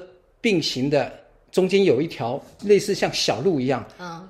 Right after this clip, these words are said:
Speaker 1: 那结果我要抄捷径，我就从那两台卡车中间穿过去，要到广场，才走到一半，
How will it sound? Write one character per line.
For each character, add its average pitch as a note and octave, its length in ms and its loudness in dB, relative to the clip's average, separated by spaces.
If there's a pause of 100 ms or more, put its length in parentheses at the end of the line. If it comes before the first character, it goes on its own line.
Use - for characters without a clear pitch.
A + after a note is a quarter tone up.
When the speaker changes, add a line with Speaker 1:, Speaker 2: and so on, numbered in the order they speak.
Speaker 1:
那 D#3+ 160 -2
结 F#3+ 200 6
果 G3+ 100 8
我 C3+ 140 4
要 F3 120 6
抄 F#3+ 280 2
捷 C#3+ 220 0
径， D#3+ 260 -2
我 B2+ 80 -4
就 E3+ 120 0
从 D3 200 -4
那 F#3 60 0
两 C#3 180 0
台 B2 160 -6
卡 A2 300 -12
车 D#3 220 -4
中 D3+ 180 -2
间 D#3 180 -2 (300)
穿 F#3 240 0
过 F3 140 4
去， D#3+ 140 -4
要 D3+ 120 4
到 D3 140 0 (240)
广 C3+ 200 -4
场， - 160 -12 (460)
才 - 140 -4
走 C#3+ 180 -4
到 F3 140 4
一 E3 100 2
半， E3 260 -2